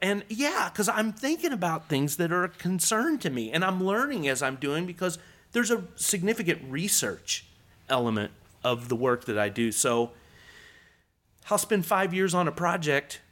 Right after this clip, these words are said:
There's a good year-long lead up to that before I commit while I'm finishing the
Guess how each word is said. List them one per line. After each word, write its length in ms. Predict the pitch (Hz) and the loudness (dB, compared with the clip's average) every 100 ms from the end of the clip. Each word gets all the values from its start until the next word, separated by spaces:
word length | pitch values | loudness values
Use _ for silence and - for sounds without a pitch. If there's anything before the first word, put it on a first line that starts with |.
| _ _ _ _ _ - | _ _ _ _ _ -4
There's 220 | 180 240 | 0 0
a 40 | 202 | 0
good 340 | 160 175 170 | 0 -2 -2
year-long 720 | 120 131 151 143 131 123 110 | -4 0 2 2 0 0 -2
lead 220 | 110 151 107 | -2 -2 -4
up 200 | 104 - | -6 -6
to 100 | 113 | -6
that 280 | 101 98 - | -4 -4 -6
before 340 | 120 - 131 | -10 -2 2
I 120 | 120 117 | 2 2
commit 440 | - 117 151 - | -2 0 0 0
while 160 | 113 104 | -2 -4
I'm 160 | 101 | -6
finishing 540 | - 127 135 - 123 | -4 0 2 2 0
the 100 | 113 | 0